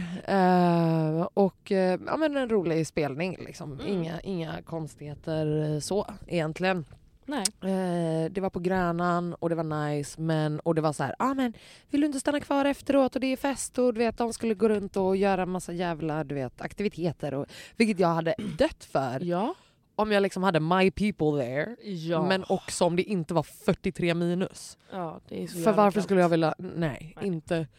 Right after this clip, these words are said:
Speaker 1: inte en chans faktiskt att jag vill det.
Speaker 2: Nej,
Speaker 1: Eh,
Speaker 2: förstår.
Speaker 1: men det var trevligt, men det var också, alltså fan vad det är, det kommer jag också ha med på min innelista, men liksom att
Speaker 2: Mm.
Speaker 1: bara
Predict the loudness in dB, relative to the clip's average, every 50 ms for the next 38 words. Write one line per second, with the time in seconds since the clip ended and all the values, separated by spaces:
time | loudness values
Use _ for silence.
0 | -20 -20 -20 -20 -20 -14 -12 -12 -12 -12 -16 -10 -6 -2 0 2 0 0 -2 -4
1 | -4 -4 -4 -4 -4 -6 -6 -6 -6 -10 -10 -10 -8 -8 -4 -2 0 0 0 -2
2 | -4 -8 -8 -12 -16 -18 -20 -12 -4 0 2 4 6 6 6 6 6 4 4 2
3 | 2 0 2 2 4 4 4 4 2 0 -2 -2 -4 -6 -8 -12 -16 -18 -18 -18
4 | -20 -20 -12 -12 -12 -12 -12 -12 _ 0 2 2 2 2 2 0 0 0 -2 -2
5 | 0 0 2 0 0 0 0 -2 -2 -2 -4 -4 -6 -4 -4 -6 -6 -4 -4 -2
6 | -2 -2 0 0 0 0 2 2 2 0 -2 -4 -4 -4 -2 -2 -2 -2 -4 -6
7 | -6 -4 -6 -6 -8 -10 -14 -16 -6 -4 -4 -4 -2 -4 -4 -2 -2 -4 -4 -6
8 | -6 -6 -6 -6 -6 -8 -8 -6 -6 -6 -6 -6 -6 -8 -8 -8 -8 -8 -6 -4
9 | -4 -2 -2 -4 -4 -4 -4 -4 -4 -6 -6 -10 -12 -10 -8 -8 -8 -8 -10 -12
10 | _ _ -2 0 0 0 0 -4